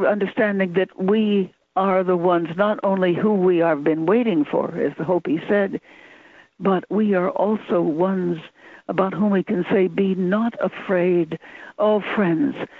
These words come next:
we were made for these times." And our moment of choice is really about that, how we were made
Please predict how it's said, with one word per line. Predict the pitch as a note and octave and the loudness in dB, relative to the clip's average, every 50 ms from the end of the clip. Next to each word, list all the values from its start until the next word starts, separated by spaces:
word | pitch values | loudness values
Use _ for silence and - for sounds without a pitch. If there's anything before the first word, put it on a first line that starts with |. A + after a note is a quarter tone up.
| - - - - - _ | -12 -12 -12 -12 -8 _
we | F#3 G3+ B3+ A#3+ A#3 | 0 2 2 2 2
were | G#3 A#3+ - F#3+ | 0 0 0 0
made | F#3 E3 D#3+ F3 A3 C4+ C4+ G#3 F3 D#3 C3+ - - - - - - - | 0 0 0 2 2 2 2 2 0 0 -2 -4 -8 -18 -20 -20 -6 -2
for | C4 C4 A3+ | 0 2 2
these | F#3+ G3+ A3 F#3 F#3+ - | 2 0 0 0 -2 -4
times." | - - B3 B3+ G#3 D#3+ C3 - - - - - - _ _ _ _ _ _ _ _ _ _ _ _ | -2 0 0 0 0 -2 -4 -6 -8 -10 -10 -10 -12 _ _ _ _ _ _ _ _ _ _ _ _
And | G#3 G#3 F#3 | -2 0 2
our | - G3+ G3 | 2 0 2
moment | G3+ A3 A#3 A3+ G#3 G3+ | 0 0 2 0 0 0
of | - F#3 - | -2 -4 -6
choice | - - - A#3 G#3 F3 D#3 D#3+ - - | -4 -2 0 0 0 0 0 -2 -4 -4
is | - F#3+ E3 | -4 -2 0
really | G3 G3 F#3+ F#3+ F3 | 0 2 2 2 2
about | E3+ E3 E3 F3+ F#3 F#3+ - - | 2 0 0 0 0 -2 -2 -2
that, | C#3+ D3 E3 - - _ _ _ _ _ | -2 -2 -2 -4 -6 _ _ _ _ _
how | - A3+ G#3 F3+ | -4 -2 -2 0
we | F3 G3 G3+ F#3 | 0 2 2 2
were | F3 F3+ F3 D#3+ D3 - _ _ _ - | 2 2 0 0 -2 -8 _ _ _ -4
made | F3+ F3+ G3 A3+ A3 F#3 C3 C#3 - - | 0 2 2 4 4 2 2 0 -4 -6